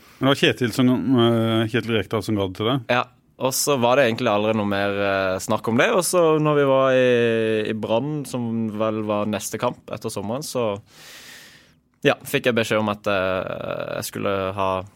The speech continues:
Speaker 2: være kaptein i den kampen også, og så har jeg bare hatt det siden.
Speaker 1: Hva betyr det for, eh, for deg?
Speaker 2: Eh, det er jo selvfølgelig utrolig gøy,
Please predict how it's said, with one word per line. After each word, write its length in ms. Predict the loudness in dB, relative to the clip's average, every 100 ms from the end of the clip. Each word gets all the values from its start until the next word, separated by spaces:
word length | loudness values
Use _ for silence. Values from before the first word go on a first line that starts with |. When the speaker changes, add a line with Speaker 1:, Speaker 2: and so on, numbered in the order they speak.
| _ -6
Speaker 2:
være 160 | -4 -4
kaptein 360 | -2 0 2 2
i 80 | 2
den 160 | 0
kampen 240 | -4 -6 -6
også, 220 | -2 0 0 0
og 80 |
så 240 | -2 -4 -4 -2 -4 -8 -16 _ _ _ -18 -6
har 80 | -4
jeg 40 |
bare 100 | -2 -4
hatt 80 | -6
det 80 |
siden. 240 | -8 -6 -8 -14 _ _ -4
Speaker 1:
Hva 180 | 2 2
betyr 420 | 0 -4 0 0 2
det 80 | 0
for, 80 | 0
eh, 260 | 0 0 -2
for 200 | -2 -4
deg? 40 | -4 -14 _ -14 -14 -14 -20 -20 _ _
Speaker 2:
Eh, 760 | -2 0 2 2 2 2 0 0
det 240 | -2 -2
er 160 | 0 0
jo 60 | 0
selvfølgelig 680 | -2 -2 0 0 2 2 -2 -6 -14
utrolig 460 | -14 -6 -4 -2 0
gøy, 300 | 2 2 0